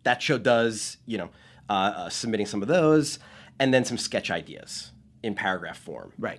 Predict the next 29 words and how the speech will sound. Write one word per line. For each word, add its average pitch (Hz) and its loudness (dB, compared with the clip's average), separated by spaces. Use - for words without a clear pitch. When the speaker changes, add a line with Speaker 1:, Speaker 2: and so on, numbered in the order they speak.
Speaker 1:
That 226 -6
usually, 156 -2
that, 175 0
if 160 -6
I 175 8
remember, 147 6
that's, 117 -2
like, 123 2
usually 107 -4
what 95 -6
the, 90 -4
what - -10
the - -12
process 82 -6
is. - -16
And 107 -8
then 101 -2
you 85 -10
send 95 -4
it 120 0
in 180 6
and 143 2
never 113 0
hear 82 -14
anything. - -18
<laughs> - 0
Speaker 2:
Right. 208 10
Speaker 1:
And 180 8
then, 160 6